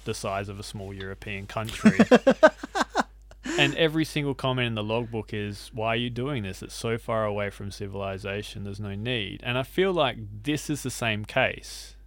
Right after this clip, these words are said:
Speaker 2: Mm.
Speaker 1: Yes, there's a recreation area at Potter's Gorge and Wellington Dam. Collie really isn't terribly close, although there is a lot of forest in between.
Speaker 2: Mm.
Speaker 1: But there's a dam right there,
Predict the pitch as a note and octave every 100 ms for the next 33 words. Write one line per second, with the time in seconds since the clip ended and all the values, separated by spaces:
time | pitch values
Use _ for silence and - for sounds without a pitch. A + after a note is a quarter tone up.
0 | - C3 A2 G#2+ - - D3 C#3 - -
1 | B2 A#2 A2 - A2+ A2 A2 A2+ G2+ G#2
2 | - G#2 G2+ G2 G2+ G2 F#2+ F#2+ - -
3 | G2 G2 - G#2 F#2+ F#2+ G#2 F#2+ G2 F#2+
4 | F#2+ - G#2 F#2+ A2+ G#2 F#2+ F#2 - -
5 | - - - - - - - - - -
6 | D#3+ F3+ D#3 B2+ A2+ G#2+ A2+ G#2+ F#2+ F#2+
7 | G2 G2+ F#2+ - - - - - - -
8 | - - G#2+ G2+ F#2+ F#2+ - A#2 F#2 -
9 | A2 - - A2+ G#2+ G2+ G#2 G2+ G2+ F#2+
10 | F#2+ - G#2 G#2 G2 G#2 G2 G2 - B2+
11 | G#2+ G2 G2+ B2 A#2+ A#2+ - - - C#3+
12 | C#3 D#3 C3+ D#3+ F3 C#3 G#2+ F2+ G2 F2
13 | F#2